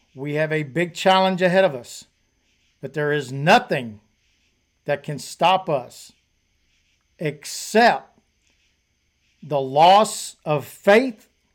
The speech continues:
in our God, the loss of trust in our American people, and the loss of the oath that we are committed to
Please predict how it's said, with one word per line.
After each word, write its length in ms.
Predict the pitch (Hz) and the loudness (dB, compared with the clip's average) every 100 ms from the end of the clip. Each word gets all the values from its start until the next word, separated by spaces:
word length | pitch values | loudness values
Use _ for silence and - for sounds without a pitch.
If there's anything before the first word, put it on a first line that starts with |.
| _ _ _ | _ _ _
in 120 | - 151 | -8 -2
our 180 | 160 | -2
God, 440 | 151 160 170 196 214 _ _ _ _ _ _ _ _ _ _ _ _ | 0 0 2 -2 -8 _ _ _ _ _ _ _ _ _ _ _ _
the 240 | 143 160 | -6 -2
loss 760 | 143 139 156 190 208 - - - _ _ _ _ _ _ | -2 0 2 2 0 -6 -16 -20 _ _ _ _ _ _
of 260 | 160 - - | -6 -6 -12
trust 680 | - 196 220 247 - - _ _ | -4 2 4 2 -6 -16 _ _
in 120 | 175 165 | -4 0
our 180 | 160 | 0
American 580 | 156 156 175 180 180 175 | 0 0 -2 -4 -8 -10
people, 520 | - 190 208 233 220 _ _ _ _ _ _ _ _ _ _ - | -8 -6 -6 -8 -12 _ _ _ _ _ _ _ _ _ _ -6
and 260 | 160 156 | -4 -2
the 80 | 143 | -2
loss 680 | 135 135 180 208 202 - - | -2 2 4 4 0 -8 -10
of 220 | 170 151 139 | -8 -8 -8
the 200 | 147 - - | -10 -6 2
oath 460 | 240 208 165 - _ _ _ _ _ _ _ | 4 2 -2 -16 _ _ _ _ _ _ _
that 180 | 165 170 | -10 -8
we 160 | 165 165 | -4 -4
are 100 | 160 | -4
committed 560 | 160 170 175 180 151 | -6 -6 -4 -4 -6
to 440 | - 147 135 131 | -10 -10 -10 -12